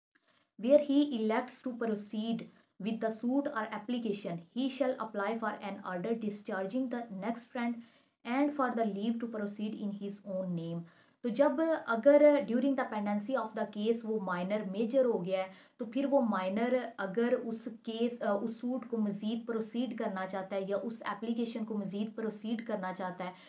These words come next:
तो फिर वो कोर्ट में एक application file करेगा कि जो next friend है उसको discharge कर दिया जाए और मुझे, अ, court permit करे, मुझे इजाज़त दे, अ, कि मैं इस case को अपने नाम से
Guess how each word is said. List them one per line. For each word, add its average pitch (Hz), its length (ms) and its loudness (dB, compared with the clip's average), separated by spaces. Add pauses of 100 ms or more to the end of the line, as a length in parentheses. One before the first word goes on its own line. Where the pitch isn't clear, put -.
(160)
तो 233 60 -4
फिर 240 220 0
वो 277 120 8
कोर्ट 240 360 4
में 233 120 2
एक 208 240 -4
application 277 560 0
file 226 300 -2
करेगा 208 460 0 (300)
कि 240 60 0
जो 247 160 2
next 214 460 -2
friend 220 260 -2
है 214 100 -2
उसको 233 280 -4
discharge 220 560 -2
कर 262 180 0
दिया 240 260 0
जाए 208 320 0 (320)
और 226 120 2
मुझे, 214 560 4
अ, 202 300 2
court 220 320 0
permit 220 380 2
करे, 214 280 -2
मुझे 208 260 0
इजाज़त 208 520 -2
दे, 202 280 -2
अ, 202 100 -6 (360)
कि 196 340 2
मैं 202 360 0
इस 226 200 -6
case 226 360 2
को 220 200 0
अपने 208 360 -2
नाम 190 480 0
से 226 360 -2